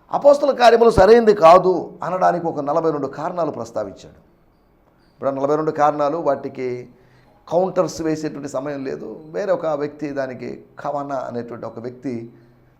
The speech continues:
దానికి కౌంటర్స్, చక్కటి కౌంటర్స్ వేశాడు. అపోస్తల కార్యములు అసలు డూప్ ఇదంతా. కనీసం నలభై రెండు కారణాలను బట్టి నమ్మదగిన పుస్తకం కాదు అని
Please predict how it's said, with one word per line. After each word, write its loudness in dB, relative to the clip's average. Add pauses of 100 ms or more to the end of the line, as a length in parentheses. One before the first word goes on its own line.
దానికి -2
కౌంటర్స్, -4
చక్కటి -14
కౌంటర్స్ -6
వేశాడు. -12 (1200)
అపోస్తల 0
కార్యములు 4
అసలు 2
డూప్ -4
ఇదంతా. -4 (840)
కనీసం 6
నలభై 8
రెండు 2
కారణాలను 0
బట్టి 0
నమ్మదగిన -2
పుస్తకం -8
కాదు -2
అని -8